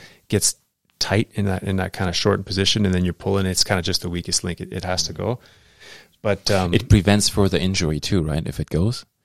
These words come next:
Speaker 2: is that how it goes?
Speaker 1: Maybe, yeah.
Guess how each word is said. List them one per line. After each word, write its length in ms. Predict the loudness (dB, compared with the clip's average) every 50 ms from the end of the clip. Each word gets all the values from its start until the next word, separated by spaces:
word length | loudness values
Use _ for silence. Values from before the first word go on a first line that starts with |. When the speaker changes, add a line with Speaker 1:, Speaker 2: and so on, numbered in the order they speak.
| _ _ _ _ _ _
Speaker 2:
is 100 | -2 0
that 120 | 2 4
how 100 | 4 4
it 60 | 4 4
goes? 300 | 2 2 2 0 -4 -8 _ _ _ _ _ _
Speaker 1:
Maybe, 380 | -4 -2 0 0 0 -2 -4 -8 _ _
yeah. 300 | 4 6 8 8 8 6